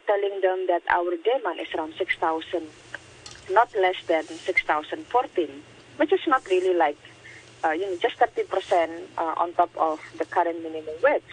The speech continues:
And then we already explained to them the basis of that. We are even using the Hong Kong government statistic of the per capita expenditure that,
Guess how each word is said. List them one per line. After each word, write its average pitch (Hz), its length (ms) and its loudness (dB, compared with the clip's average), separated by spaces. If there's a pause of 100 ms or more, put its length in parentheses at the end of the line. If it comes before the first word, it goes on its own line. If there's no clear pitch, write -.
(520)
And 185 100 -2
then 202 140 2
we 190 100 4
already 202 300 2
explained 196 460 -2
to 196 100 2
them 175 320 0
the 180 60 4
basis 277 380 0
of 165 200 -2
that. 147 260 2
We 190 80 2
are 190 140 2
even 196 240 -2
using 202 440 -6
the 202 80 -4
Hong 190 180 -4
Kong 185 200 0
government 175 540 -2
statistic - 580 0 (440)
of 208 280 4
the 208 100 4 (100)
per 262 220 6
capita 180 680 2
expenditure 196 800 -2 (500)
that, 185 160 2